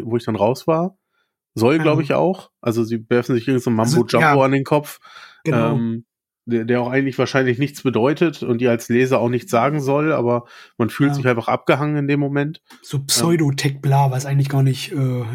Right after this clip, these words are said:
Speaker 2: existiert, so, ja.
Speaker 1: Ja, genau, genau.
Speaker 2: Ja.
Speaker 1: Und daher, äh, ich bin komplett bei dir. Am interessantesten war wirklich das Familienumfeld, äh, der Umgang
Speaker 2: Mhm.
Speaker 1: mit Kindern, die dieselben Superkräfte haben wie der Vater, aber die Mutter sitzt alleine da und hat sie halt nicht,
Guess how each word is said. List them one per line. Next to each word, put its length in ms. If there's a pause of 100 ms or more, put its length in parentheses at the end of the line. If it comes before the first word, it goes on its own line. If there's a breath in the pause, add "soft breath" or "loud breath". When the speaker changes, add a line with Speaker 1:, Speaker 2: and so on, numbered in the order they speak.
(220)
Speaker 2:
existiert, 640
so, 100
ja. 140 (760 loud breath)
Speaker 1:
Ja, 320
genau, 420
genau. 340 (180)
Speaker 2:
Ja. 160 (100)
Speaker 1:
Und 320
daher, 640
äh, 220
ich 80
bin 100
komplett 280
bei 100
dir. 100
Am 120
interessantesten 640
war 80
wirklich 160
das 160
Familienumfeld, 1040 (340 loud breath)
äh, 180
der 140
Umgang 300
Speaker 2:
Mhm. 40
Speaker 1:
mit 140
Kindern, 380
die 100
dieselben 400
Superkräfte 640
haben 280
wie 80
der 120
Vater, 340
aber 120
die 80
Mutter 460
sitzt 320
alleine 360
da 120
und 100
hat 140
sie 120
halt 200
nicht, 280